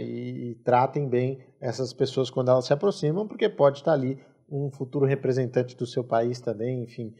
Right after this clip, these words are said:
É, foi muito bacana essa atitude do Hamilton.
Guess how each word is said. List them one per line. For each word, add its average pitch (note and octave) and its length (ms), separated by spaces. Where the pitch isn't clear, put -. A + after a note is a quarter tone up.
É, A2 300
foi B2+ 160
muito B2 200
bacana B2+ 400
essa A#2+ 180
atitude A#2+ 520
do D3 100
Hamilton. A2 460